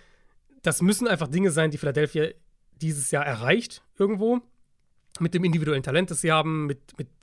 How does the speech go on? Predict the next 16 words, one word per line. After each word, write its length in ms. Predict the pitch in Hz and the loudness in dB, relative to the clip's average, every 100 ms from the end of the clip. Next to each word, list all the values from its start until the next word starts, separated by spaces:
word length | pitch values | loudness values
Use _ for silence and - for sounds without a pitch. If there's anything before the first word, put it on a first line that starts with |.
| - | -12
Jalen 280 | - 131 131 | -4 -2 2
Hurts 260 | 156 180 - | 2 0 -2
als 140 | 147 | -4
Franchise-Quarterback. 880 | - 170 165 - 156 175 170 170 165 - - - - - - _ _ - | 0 0 0 -2 0 2 4 2 0 -10 -20 -20 -20 -20 -20 _ _ -6
Und 120 | 151 | -4
die 40 | 131 | 2
Bucks 240 | 165 220 | 2 4
sind, 100 | 226 | 2
glaub 120 | 190 | 4
ich, 80 | 190 | 4
ein 40 | 180 | 4
ganz 160 | 170 | 0
guter 200 | 147 190 | 0 -2
Test, 300 | 143 185 190 | 2 0 0
auch 120 | 135 - | -4 -10
hier, 380 | - 202 147 139 | -2 2 2 -2